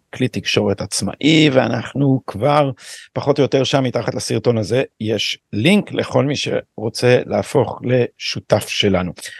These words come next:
אז, אה, מילה אחרונה, אה, אהרון, ומילה אחרונה, אה, יונתן, לסיכום הדברים.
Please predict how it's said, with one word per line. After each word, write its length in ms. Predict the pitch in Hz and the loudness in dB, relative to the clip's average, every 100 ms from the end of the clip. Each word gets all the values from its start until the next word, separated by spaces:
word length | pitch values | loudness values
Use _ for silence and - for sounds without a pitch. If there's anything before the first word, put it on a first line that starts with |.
| - | -6
אז, 240 | 143 147 127 | -2 0 2
אה, 160 | 156 | 0
מילה 340 | 160 156 170 185 | 2 2 4 2
אחרונה, 680 | - 143 147 160 175 170 170 | 0 -2 0 2 4 2 0
אה, 320 | 139 139 139 | -4 -4 -2
אהרון, 320 | 143 135 147 139 | 0 2 2 0
ומילה 260 | 127 131 | 0 0
אחרונה, 520 | 135 - 123 123 117 117 - | 0 -2 -2 0 0 -2 -6
אה, 60 | 113 | -6
יונתן, 640 | 104 113 113 117 127 117 | -2 0 0 0 -2 0
לסיכום 480 | 104 98 - 107 107 | 0 0 -2 -2 0
הדברים. 420 | 82 87 71 | 0 -4 -8